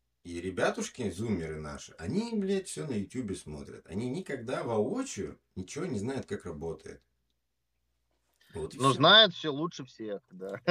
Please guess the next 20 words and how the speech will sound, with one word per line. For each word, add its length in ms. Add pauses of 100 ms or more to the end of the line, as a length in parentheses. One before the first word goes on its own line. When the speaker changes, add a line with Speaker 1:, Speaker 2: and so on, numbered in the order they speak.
Speaker 1:
Да, 420
Speaker 2:
<laughs> 80
Speaker 1:
но 220
в 60
советчики 580
всегда 500
идут. 360 (420)
Ну, 140
это 160
быстро, 360
быстро 320
обламывается. 840
Сразу 340
на 140
практике 480
Speaker 2:
Вы 420 (560)
Speaker 1:
они 260
быстро 280
ломаются, 640
ребята. 360